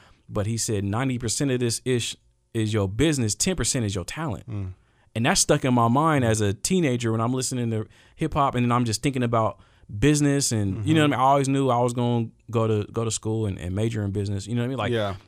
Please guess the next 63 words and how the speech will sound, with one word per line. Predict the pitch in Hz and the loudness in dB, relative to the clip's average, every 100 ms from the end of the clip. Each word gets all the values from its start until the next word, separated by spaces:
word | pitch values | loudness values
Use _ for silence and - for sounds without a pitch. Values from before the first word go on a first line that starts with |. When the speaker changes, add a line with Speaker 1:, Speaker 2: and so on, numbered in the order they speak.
| _ | _
Speaker 1:
but | - 113 - _ _ _ | -2 -2 -2 _ _ _
that | 113 139 | -2 0
was | 120 | 0
one | 101 104 127 131 | -2 0 2 2
principle | 123 151 147 127 113 | 0 0 0 0 0
that | 104 | 0
I | 107 | -2
kept. | - - - - | -4 -4 -6 -4
I'm | 98 | -6
like, | 90 85 | -6 -6
"Ninety | 87 101 131 135 | -6 -4 -4 -4
percent | 135 143 | -4 -2
is | 123 | 0
your | 120 | -2
business, | 117 107 101 98 | 0 -2 -2 -4
Speaker 2:
Mm-hmm. | 113 | -4
Speaker 1:
ten | 127 | -4
percent | 95 98 110 101 | -4 -4 -4 -4
is | 98 95 | -6 -8
your | 90 | -8
talent." | 92 80 80 _ | -10 -10 -12 _
Speaker 2:
Mm-hmm. | 101 90 98 95 | -10 -8 -8 -10
Speaker 1:
So | - 98 92 90 - _ _ | -6 -4 -2 -4 -10 _ _
if | 107 107 | -6 -2
I'm | 135 | 0
gonna | 143 135 | 2 0
be | 123 | 2
good | 127 | 2
in | 110 98 | 2 2
music, | 180 190 180 - | 2 2 0 -2
I'm | 117 | -8
gonna | 120 | -4
be | |
good | 120 | -2
in | 101 | -2
podcast, | 165 156 170 156 | -2 -6 -6 -10
what-, | 120 - - | -12 -14 -4
whatever | - 185 196 | 2 4 6
I | 180 | 4
do, | 170 196 139 | 6 4 4
my | 120 | 4
business | 127 127 107 | 2 2 0
Speaker 2:
Mm-hmm. | |
Speaker 1:
gotta | 87 90 | -2 -6
be | 90 | -4
right. | 87 78 - | -4 -6 -8
Speaker 2:
Yep. | 101 104 | -8 -2
Speaker 1:
You | 117 | 0
know | 127 | 2
what | |
I | |
mean? | 131 131 127 | 2 0 -2
And | 110 | 0
Speaker 2:
Yep. | |
Speaker 1:
so, | 107 127 | 2 2
and | - 113 | 2 2
also, | 139 160 123 110 107 - | 4 4 2 2 2 0
I, | 98 113 | -6 -4
like | 107 107 | -4 -2
I | |
was | 107 107 | -2 -2
saying, | 135 107 | -2 -2
like, | 98 92 | -2 -6